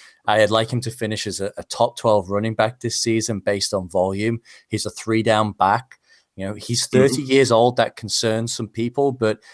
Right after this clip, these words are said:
Speaker 2: for the past few years, he's had pretty minimal tread on those tires. He's been playing second fiddle to,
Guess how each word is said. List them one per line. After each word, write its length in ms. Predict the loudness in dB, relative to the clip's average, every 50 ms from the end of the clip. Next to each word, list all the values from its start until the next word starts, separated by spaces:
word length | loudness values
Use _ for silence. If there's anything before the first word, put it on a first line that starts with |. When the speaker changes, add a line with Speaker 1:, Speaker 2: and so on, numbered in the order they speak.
| -20 _ _
Speaker 2:
for 100 | -2 0
the 140 | 0 0
past 360 | 0 0 0 0 0 0 -2 -4
few 240 | -6 -4 -2 -2
years, 400 | -2 -2 -2 -2 0 0 -2 -2
he's 160 | -6 -8 -10 -10
had 260 | -10 -10 -10 -12 _
pretty 340 | -12 -10 -10 -8 -8 -8 -6
minimal 400 | -6 -4 -4 -4 -4 -4 -4 -6
tread 300 | -6 -4 -2 -2 0 0
on 140 | -2 -2
those 220 | -4 -4 -6 -6 -8
tires. 460 | -8 -4 -2 0 0 0 0 -2 -6
He's 140 | -8 -10 -10
been 260 | -8 -6 -6 -4 -4 -4
playing 320 | -4 -2 -2 -2 -2 -4
second 440 | -4 -2 -2 -2 -2 -4 -8 -12 -10
fiddle 320 | -6 -4 -2 -2 -2 -4 -4
to, 240 | -2 -2 -2 -2